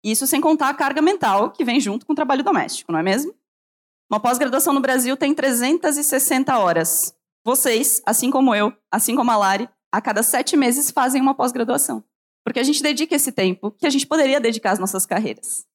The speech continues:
O segundo exemplo é sobre grana, dinheiro. Vocês já devem ter visto um coach aí explicando pra vocês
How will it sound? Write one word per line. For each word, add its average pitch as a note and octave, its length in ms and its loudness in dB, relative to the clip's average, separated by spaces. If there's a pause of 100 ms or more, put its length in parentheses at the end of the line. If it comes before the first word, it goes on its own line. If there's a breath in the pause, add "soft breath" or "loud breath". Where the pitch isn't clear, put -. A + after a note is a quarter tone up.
(400)
O A#3 60 -6
segundo D4 300 0
exemplo C4 560 0
é - 60 -4
sobre B3 240 -2
grana, F#3+ 600 -2 (320)
dinheiro. G3 480 0 (460)
Vocês F#3+ 160 0
já G#3 80 2
devem G3 220 0
ter G3+ 120 2
visto F#3+ 500 -2 (300)
um F3+ 400 -2
coach A3 420 2
aí F#3 220 2
explicando F#3+ 420 -2
pra F#3+ 140 -2
vocês F#3+ 480 0